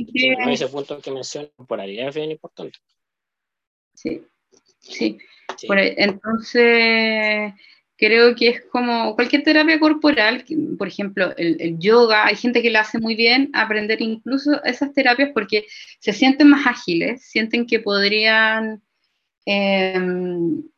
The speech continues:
Speaker 2: se sienten mejor para enfrentar ciertas situaciones, y si uno se ha sentido amenazado de alguna forma, la,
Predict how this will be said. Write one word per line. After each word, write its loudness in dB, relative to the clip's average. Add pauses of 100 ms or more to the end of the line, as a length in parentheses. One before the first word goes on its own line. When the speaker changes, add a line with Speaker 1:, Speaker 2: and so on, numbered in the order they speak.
(300)
Speaker 2:
se -4 (100)
sienten 4
mejor 2 (240)
para 2
enfrentar -4
ciertas -4
situaciones, -4 (580)
y 6
si 4
uno 12
se -4
ha -6
sentido -4
amenazado -2
de -4
alguna -8
forma, -4
la, -6